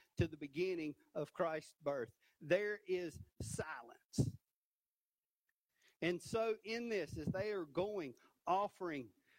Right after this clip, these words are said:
to try to have the Messiah to come, they're yearning to have the Messiah to come.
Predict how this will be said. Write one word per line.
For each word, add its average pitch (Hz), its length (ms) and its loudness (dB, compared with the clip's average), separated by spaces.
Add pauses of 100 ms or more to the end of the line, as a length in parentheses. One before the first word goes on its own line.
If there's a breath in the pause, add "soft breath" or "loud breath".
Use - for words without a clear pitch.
(420 soft breath)
to 175 140 2
try 196 680 -2 (280)
to 190 200 2
have 196 420 0
the 196 80 0
Messiah 196 580 -2
to 165 80 -4
come, 196 360 0
they're 208 180 2
yearning 190 800 0
to 170 60 -4
have 190 260 0 (100)
the 180 60 -2
Messiah 190 640 -2
to 135 200 -4
come. 226 520 -2